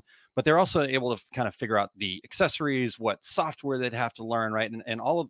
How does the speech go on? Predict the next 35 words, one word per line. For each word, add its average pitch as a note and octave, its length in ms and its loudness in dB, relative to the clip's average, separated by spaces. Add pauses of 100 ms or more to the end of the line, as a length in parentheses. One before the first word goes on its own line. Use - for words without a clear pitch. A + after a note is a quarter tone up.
(100)
so - 180 -6 (160)
they A#2+ 240 -2
considered C3 600 2 (420)
all C#3+ 240 6
of A#2 120 2
the G#2 120 -2
things A2 580 0 (320)
and A2+ 220 2
took - 280 2 (120)
out B2 280 4
the, G#2 220 2 (160)
"Oh F3+ 60 0
my D3+ 100 2
God, B2 140 0
it's - 100 2
so C#3 100 2
cool. C3+ 240 -6
Look C3+ 140 -2
at, D3 80 -8
oh E3+ 140 4
my C#3+ 100 -2
God, C3+ 180 -4
did A#2+ 60 -4
you A#2 60 -2
see F3 160 4
that C#3+ 160 4
thing D#3 100 4
that C#3+ 140 2
they D3 100 4
made?" C#3+ 360 4
Ah, C#3 200 -10
you C3+ 100 -2
know, B2 60 -2
right? A#2 260 4 (300)
And, D#3+ 180 6